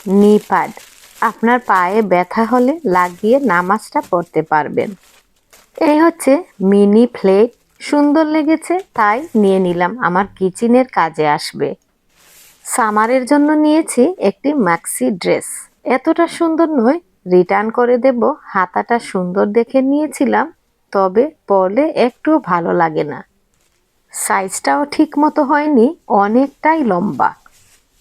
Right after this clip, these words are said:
তবে ড্রেসের প্যাটার্নটা অনেক সুন্দর।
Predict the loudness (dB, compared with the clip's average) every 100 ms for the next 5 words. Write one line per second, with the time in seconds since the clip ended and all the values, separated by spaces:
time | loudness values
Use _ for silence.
0 | _ _ _ -20 _ _ -2 0 2 0
1 | 0 0 0 2 0 0 -2 -4 -2 -2
2 | 0 0 0 0 0 -2 -4 -6 -4 -4
3 | -6 -8